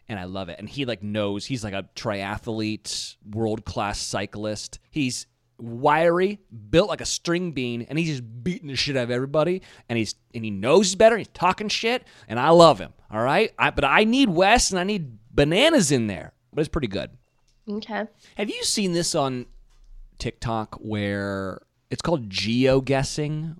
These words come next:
Speaker 1: where these guys will, like, look at a picture and be like, "Oh, yeah, that's gonna be in Siberia." It's like a game where, like, they go
Speaker 2: I have
Speaker 1: against
Speaker 2: not seen
Speaker 1: people.
Speaker 2: this.
Speaker 1: You haven't seen this?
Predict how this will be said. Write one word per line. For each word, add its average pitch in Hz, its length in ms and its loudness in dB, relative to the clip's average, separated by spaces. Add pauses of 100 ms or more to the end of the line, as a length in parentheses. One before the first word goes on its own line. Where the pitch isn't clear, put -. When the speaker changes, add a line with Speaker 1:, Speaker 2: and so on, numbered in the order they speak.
(100)
Speaker 1:
where 104 720 0
these 113 260 0
guys 110 500 0
will, 107 180 0
like, 98 200 -4
look 101 500 -6
at 95 400 -10 (760)
a 92 340 -4
picture 117 480 -4
and 107 140 -4
be 104 60 -6
like, 92 260 -6
"Oh, 165 160 0
yeah, 156 160 0
that's 127 240 -4
gonna 135 160 -6
be 123 200 -2
in 104 560 -6 (220)
Siberia." 98 640 -4 (240)
It's - 140 -10
like 107 100 -6
a 101 40 -10
game 92 440 -6
where, 98 140 -4
like, 104 140 -4
they 110 120 -2
go 107 240 -2
Speaker 2:
I 104 60 4
have 95 80 0
Speaker 1:
against 92 100 0
Speaker 2:
not 180 180 2
seen 139 140 0
Speaker 1:
people. 131 140 -10
Speaker 2:
this. - 80 -8
Speaker 1:
You 120 60 2
haven't 123 120 -2
seen 143 140 -4
this? 196 200 -10